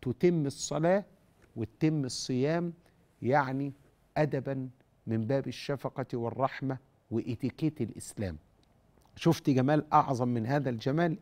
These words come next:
إنه جمال شريعة محمد. يلا ناخد الهدية في عجالة. الهدي-، الهدية النهاردة بعد ما تخلص أكل تعلم ولادك يقولوا: "الحمد لله الذي أطعمني هذا ورزقنيه من غير حول مني ولا قوة".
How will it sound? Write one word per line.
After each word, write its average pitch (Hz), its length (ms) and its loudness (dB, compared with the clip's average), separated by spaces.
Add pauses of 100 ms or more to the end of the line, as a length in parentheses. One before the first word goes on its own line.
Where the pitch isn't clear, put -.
إنه 131 360 2
جمال 120 440 0
شريعة 113 460 2
محمد. 107 560 0 (500)
يلا 202 240 12
ناخد 202 320 6
الهدية 180 480 6
في 175 180 0
عجالة. 208 540 8 (300)
الهدي-، 160 560 6
الهدية 156 480 8
النهاردة 196 600 8 (300)
بعد 147 400 8
ما 135 180 2
تخلص 175 580 0
أكل 185 320 4
تعلم 147 460 4
ولادك 151 480 4
يقولوا: 170 420 2
"الحمد 151 460 0
لله 139 380 4
الذي 139 480 4
أطعمني 127 800 4
هذا 123 480 4
ورزقنيه 165 1040 6
من 170 200 4
غير 170 300 4
حول 170 380 4
مني 160 580 4
ولا 156 380 6
قوة". 127 460 0